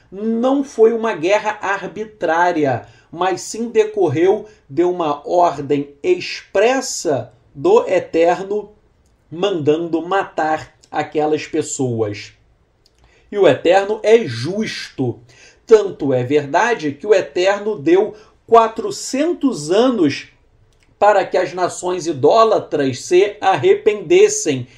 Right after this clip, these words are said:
que foram os quatrocentos anos aproximadamente que Israel ficou no Egito. Porém, já que não houve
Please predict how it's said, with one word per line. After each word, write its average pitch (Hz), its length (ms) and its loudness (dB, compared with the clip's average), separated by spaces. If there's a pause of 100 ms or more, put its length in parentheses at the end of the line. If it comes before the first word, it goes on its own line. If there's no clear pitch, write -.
(240)
que 262 140 -2
foram 233 340 6
os 220 100 -6
quatrocentos 233 840 0
anos 202 400 0
aproximadamente 175 960 -2
que 226 100 -10
Israel 196 380 2
ficou 190 400 0
no 190 260 -4
Egito. 165 720 -2 (720)
Porém, 240 520 2 (160)
já 220 260 2
que 226 160 -4
não 285 380 2
houve 202 500 4